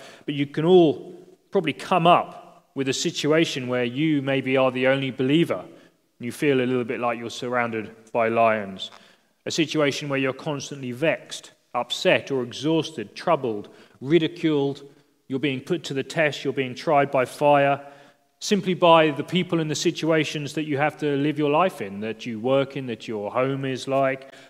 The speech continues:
uh, that you put yourselves in by mistake sometimes, and sometimes just things that come across our paths and we have absolutely, uh, no choice or not.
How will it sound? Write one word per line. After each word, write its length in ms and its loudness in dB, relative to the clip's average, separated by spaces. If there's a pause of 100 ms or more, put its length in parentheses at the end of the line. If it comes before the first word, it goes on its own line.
uh, 240 -2
that 180 -10
you 60 -10
put 220 -6
yourselves 480 0
in 140 -4
by 140 0
mistake 440 -4
sometimes, 580 -2 (360)
and 240 -4
sometimes 420 -2
just 240 -6 (180)
things 400 -4
that 140 -4
come 180 -2
across 300 -2
our 100 2
paths 380 4
and 80 -6
we 60 -4
have 160 -2
absolutely, 680 -4 (320)
uh, 160 2
no 220 0
choice 500 0 (220)
or 160 -4
not. 420 0